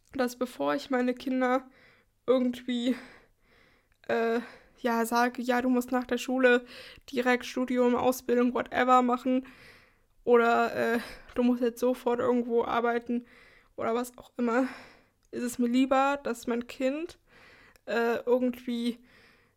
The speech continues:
f-, in diesem Jahr p-, äh, zehntausend Praktikas macht, sich ausprobiert, schaut, was es erstmal machen möchte, anstatt dass es irgendwo schon reingeht, nur um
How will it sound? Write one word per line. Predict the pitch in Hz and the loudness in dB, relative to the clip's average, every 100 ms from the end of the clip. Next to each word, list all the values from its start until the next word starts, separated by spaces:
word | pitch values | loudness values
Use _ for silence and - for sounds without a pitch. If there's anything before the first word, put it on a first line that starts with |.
| _ _ _ _ _ | _ _ _ _ _
f-, | - - - _ | -20 -20 -20 _
in | 240 247 233 | 0 0 0
diesem | 262 262 254 240 240 | 0 2 4 4 2
Jahr | 226 226 247 240 - _ _ _ _ _ _ _ _ | 0 2 2 0 -8 _ _ _ _ _ _ _ _
p-, | - - _ _ 214 | -18 -18 _ _ -8
äh, | 233 - | -8 -10
zehntausend | - 269 269 269 262 254 247 | -6 -2 0 2 2 2 0
Praktikas | - 277 285 262 - 254 254 - | -4 -6 -6 -8 0 0 0 0
macht, | 254 254 - | 0 0 -4
sich | - - - | -10 -8 4
ausprobiert, | 254 277 - 254 254 254 247 | 4 4 0 -6 2 2 2
schaut, | - 254 262 262 | 0 4 4 2
was | 240 - | -6 -6
es | - | -8
erstmal | 262 262 240 | -6 -2 0
machen | 247 254 269 254 | 0 -2 0 2
möchte, | 247 247 - 254 254 - - - - _ - | 2 0 -2 -2 -2 -12 -20 -20 -20 _ -4
anstatt | 233 233 262 262 | -4 -2 -4 -2
dass | 254 247 | -6 -8
es | 247 - - - - | -12 -12 -14 -10 -2
irgendwo | 269 269 262 247 247 247 | 0 0 -2 -2 0 -2
schon | 247 247 | -4 -6
reingeht, | 247 240 254 254 247 247 247 | -2 0 0 -2 -6 -6 -2
nur | 254 262 | 0 0
um | 240 240 | 0 -2